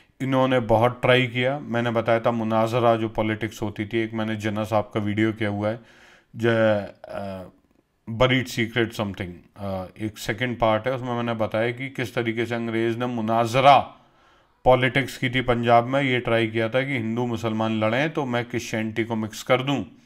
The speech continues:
और उसमें भी अनसक्सेसफुल रहे। हालांकि अगर आप देखेंगे तो इंडिया के क्रिश्चियन मिशनरीज साउथ में, केरला में बहुत एक्टिव रहे हैं और इंसिडेंटली पंजाब में आज की डेट में बहुत ज़्यादा एक्टिव हैं,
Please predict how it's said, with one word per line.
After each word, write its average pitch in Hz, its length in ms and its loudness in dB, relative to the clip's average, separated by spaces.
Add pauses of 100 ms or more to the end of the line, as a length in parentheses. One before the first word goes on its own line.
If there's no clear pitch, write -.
(520)
और 131 100 8
उसमें 135 340 0
भी 131 180 0
अनसक्सेसफुल 113 760 -2
रहे। 113 160 -2 (460)
हालांकि 123 380 2
अगर 120 220 2
आप 120 160 8
देखेंगे 123 640 -2
तो 127 160 -4
इंडिया 113 260 -2
के 113 140 -6
क्रिश्चियन 113 340 -6
मिशनरीज 110 680 -6 (460)
साउथ 135 460 4
में, 120 200 -2
केरला 117 400 2
में 117 180 -2
बहुत 107 200 2
एक्टिव 110 340 -4
रहे 117 200 0
हैं 143 220 -8
और 120 200 2
इंसिडेंटली 113 600 -4
पंजाब 110 480 0
में 110 160 -4
आज 107 200 -4
की 113 120 -8
डेट 104 240 -6
में 101 120 -8
बहुत 98 180 -4
ज़्यादा 98 240 -4
एक्टिव 95 320 -6
हैं, 113 300 -6